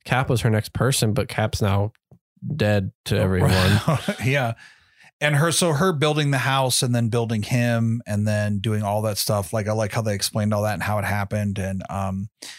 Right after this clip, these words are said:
Speaker 2: um, I loved them showing, um, um, Agatha's,
Speaker 1: Origin?
Speaker 2: uh, origin, 'cause that was exactly like the comic book.
Speaker 1: And
Speaker 2: Where,
Speaker 1: so it was
Speaker 2: and, and
Speaker 1: all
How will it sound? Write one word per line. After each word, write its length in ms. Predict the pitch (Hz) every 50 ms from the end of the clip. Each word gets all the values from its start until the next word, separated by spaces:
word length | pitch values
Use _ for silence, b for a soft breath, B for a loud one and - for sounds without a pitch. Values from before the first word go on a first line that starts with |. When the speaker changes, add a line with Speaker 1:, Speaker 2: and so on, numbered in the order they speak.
| B B B B B B _ -
Speaker 2:
um, 560 | 104 104 101 98 95 - - - - - - _ _ _ _ _ _ _ _ _ _ _ _ _ _ _ _ _ _ _ _ _ _ _ - 127
I 80 | 135 139
loved 560 | 143 143 147 147 147 147 147 131 127 135 - _ _ -
them 340 | 151 127 127 143 143 147
showing, 580 | 139 - - 151 143 143 147 147 143 143 143 143 143 -
um, 680 | 135 135 131 131 131 127 127 123 123 120 117 117 117 - _ - - - _ -
um, 560 | 123 120 113 110 107 107 104 104 104 110 127 - _ _ _ _ _ _ _ _ _ _ _ _ _ _ _ _ -
Agatha's, 680 | 135 139 135 139 135 131 - 143 135 131 131 127 127 123
Speaker 1:
Origin? 320 | 120 120 120 123 120 139 135
Speaker 2:
uh, 160 | 131 127 131
origin, 460 | 131 135 139 147 156 151 202 208 214
'cause 180 | 208 - 160 135
that 160 | 139 139 139 139
was 260 | 143 127 - - - -
exactly 420 | 139 123 113 127 123 123 147 135
like 120 | 131 131 -
the 60 | -
comic 300 | - 135 127 127 123 110
book. 300 | - 127 139 156 - - B B B B B B B B
Speaker 1:
And 60 | 139 139
Speaker 2:
Where, 40 | 127 127
Speaker 1:
so 160 | 127 160 147 139
it 80 | 139 139
was 220 | 151 160 151 165
Speaker 2:
and, 80 | 175 160
and 80 | 139 139
Speaker 1:
all 400 | 147 156 156 151 147 143 143